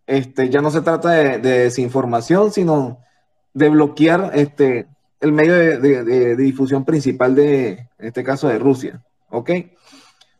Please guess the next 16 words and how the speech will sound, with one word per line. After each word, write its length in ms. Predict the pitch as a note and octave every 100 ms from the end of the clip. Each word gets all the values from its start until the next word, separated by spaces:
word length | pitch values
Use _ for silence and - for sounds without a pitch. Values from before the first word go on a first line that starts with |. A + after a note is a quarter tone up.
| -
Ahora 240 | A#2 C3
vamos 420 | C#3+ E3 D#3+ - _ _ _
del, 480 | - C3+ C3 C3 B2+
desde 140 | C3+
el 80 | B2
otro 240 | B2+ C#3 C#3+
punto 260 | D#3+ D3
de 60 | C#3+
vista. 360 | G#3 - E3+ _ _
Continuaron 680 | - D3+ C#3+ C3+ B2+ C3+ E3+
ciberataques 760 | E3 C3 B2 - C3 F3+ F#3+ F#3 _ _ _
contra 800 | C#3 C3 C3 B2+ B2+ A#2+ G#2 - -
entes 320 | D3 C#3+ D#3
gubernamentales 880 | D#3 C#3 B2+ B2 A2+ F#2+ C#3 E3+ D#3+ _ _ _ _ _ -
de 160 | B2+
Ucrania 600 | A#2+ - C#3+ A#2+ F#2+ -